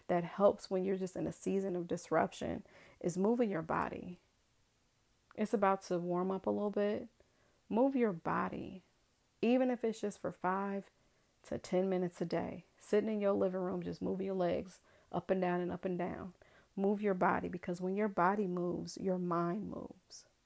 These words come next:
And sometimes we feel like we're so,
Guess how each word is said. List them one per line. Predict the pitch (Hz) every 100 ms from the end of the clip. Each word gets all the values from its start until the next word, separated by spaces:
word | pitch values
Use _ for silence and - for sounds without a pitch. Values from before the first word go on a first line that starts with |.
| _ _ _ _ _ _ _ _ _ _ _ _ _ _ _
And | 190 175
sometimes | 196 208 220 208 190
we | 202
feel | - 202
like | 170 170
we're | 185 147 175
so, | - - 185 185 202 202